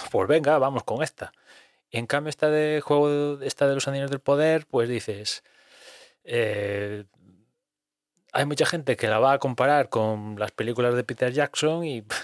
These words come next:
y ahí Peter Jackson sí que estaba trabajando con material,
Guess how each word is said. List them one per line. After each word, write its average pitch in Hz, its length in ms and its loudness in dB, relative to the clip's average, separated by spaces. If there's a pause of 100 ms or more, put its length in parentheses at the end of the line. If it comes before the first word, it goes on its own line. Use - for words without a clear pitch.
(380)
y 127 100 -8
ahí 127 1040 -8
Peter 135 260 2
Jackson 135 360 -2
sí 143 200 -2
que 127 80 -4
estaba 123 320 0
trabajando 120 500 -2
con 117 140 0
material, 104 1160 -2